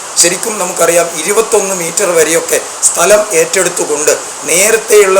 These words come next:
റോഡിനെ അപ്പാടെ ഇല്ലാതാക്കിക്കൊണ്ട് ഒരു പുതിയ റോഡാണ് വരുന്നത്. അപ്പോൾ ആ റോഡ് വരുമ്പോൾ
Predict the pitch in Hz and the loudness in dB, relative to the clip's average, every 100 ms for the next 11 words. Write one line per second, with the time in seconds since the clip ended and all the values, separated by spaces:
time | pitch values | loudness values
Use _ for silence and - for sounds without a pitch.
0 | 185 156 170 180 208 202 - 185 196 208 | 2 0 0 0 0 -2 -4 0 2 4
1 | 226 262 - 165 165 220 220 196 170 - | 2 -2 -10 -8 0 4 6 4 2 -2
2 | 165 156 175 - - 165 175 180 175 214 | -4 -4 -4 -6 -8 -8 -6 -8 -2 2
3 | 247 190 170 175 170 160 139 139 131 - | 4 6 4 4 4 2 0 0 -4 -6
4 | - - - - 175 180 226 185 202 208 | -12 -14 -14 -4 2 4 4 4 4 4
5 | 175 175 170 | 0 2 0